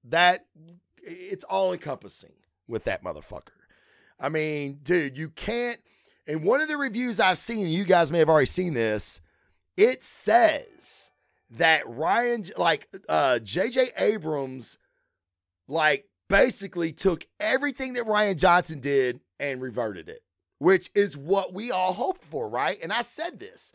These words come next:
I said this when, when I heard J J was doing the next film, number nine. I was like, "It's gonna be a huge retcon.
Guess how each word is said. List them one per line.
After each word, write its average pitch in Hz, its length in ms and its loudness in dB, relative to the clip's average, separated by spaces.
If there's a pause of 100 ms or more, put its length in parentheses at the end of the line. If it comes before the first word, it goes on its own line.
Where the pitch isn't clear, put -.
(380)
I 208 120 0
said 226 200 -4
this 208 180 0
when, 185 300 -4
when 175 180 0
I 147 80 2
heard 170 220 2
J 160 220 -2
J 190 220 0
was 175 160 -6
doing 226 280 -4
the 190 120 -4
next 170 320 -6
film, 156 360 -6
number 165 220 -2
nine. 180 420 -4 (800)
I 175 60 -2
was 190 120 -6
like, 185 220 0 (320)
"It's - 140 -6
gonna 285 200 -6
be 285 100 -4
a 240 60 2
huge 277 340 -6
retcon. 143 680 -6